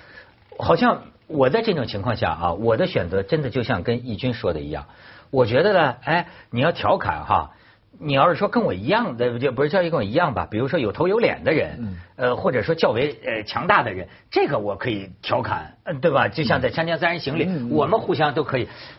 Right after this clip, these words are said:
Speaker 1: 但是当我面对这种素人的时候啊，
Speaker 2: 嗯，嗯，嗯。
Speaker 1: 我最后想来想去，我选择温良恭俭让。
Speaker 2: 嗯。
Speaker 1: 那我管你好看不好看，但是我会觉得，哎，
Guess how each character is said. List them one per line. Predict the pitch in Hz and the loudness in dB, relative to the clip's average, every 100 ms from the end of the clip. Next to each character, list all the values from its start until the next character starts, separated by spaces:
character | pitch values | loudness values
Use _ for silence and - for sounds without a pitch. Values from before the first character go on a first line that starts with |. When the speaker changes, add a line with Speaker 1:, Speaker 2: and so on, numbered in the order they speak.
| - | 0
Speaker 1:
但 | 262 | 2
是 | 240 | 4
当 | 240 285 | 2 2
我 | 156 | 0
面 | 190 240 190 | 0 0 0
对 | 185 | 0
这 | 226 | -2
种 | 151 101 | -4 -6
素 | - 330 277 | -4 -2 0
人 | 113 87 | 0 0
的 | 92 | -2
时 | 110 117 | -4 -2
候 | 87 | -2
啊， | 73 | -4
Speaker 2:
嗯， | 101 98 101 | -8 -10 -12
嗯， | 90 | -12
嗯。 | 87 - | -10 -6
Speaker 1:
我 | |
最 | 127 185 | -2 -2
后 | 127 | -2
想 | 98 92 | -4 -4
来 | |
想 | 127 92 - | -4 -6 -8
去， | - - - - - - - 113 | -8 -8 -12 -20 -20 -20 -18 -4
我 | 104 120 | -2 0
选 | - 78 | -2 -4
择 | 92 | -4
温 | 92 101 | -4 -2
良 | 92 90 | -2 -4
恭 | 92 | -6
俭 | 87 73 | -8 -8
让。 | 82 80 - | -10 -10 -10
Speaker 2:
嗯。 | 98 87 90 | -8 -8 -10
Speaker 1:
那 | 127 117 | -4 -4
我 | 104 | -2
管 | 104 104 | -2 -2
你 | 101 | -4
好 | 82 | -4
看 | 90 82 | -4 -6
不 | 76 | -8
好 | - | -8
看， | 87 82 | -10 0
但 | 131 113 | 2 4
是 | 110 | 2
我 | 98 90 | -2 -4
会 | 95 151 | -2 0
觉 | 107 85 87 | 0 -2 0
得， | 92 | 0
哎， | - 110 85 | 2 2 0